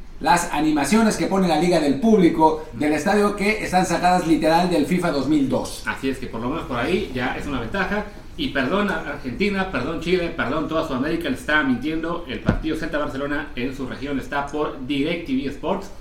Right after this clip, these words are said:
Speaker 2: Entonces está a punto de comenzar la segunda mitad.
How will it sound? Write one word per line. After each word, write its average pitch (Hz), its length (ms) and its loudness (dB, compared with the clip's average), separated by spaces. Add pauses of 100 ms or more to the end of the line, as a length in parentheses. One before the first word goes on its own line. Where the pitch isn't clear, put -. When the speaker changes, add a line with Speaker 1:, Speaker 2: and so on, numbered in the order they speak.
(380)
Speaker 2:
Entonces 135 520 4 (220)
está 160 460 -2
a - 160 -2
punto 226 320 0
de 143 140 -4
comenzar 151 440 -4
la 120 140 -2
segunda 131 300 -2
mitad. 151 320 0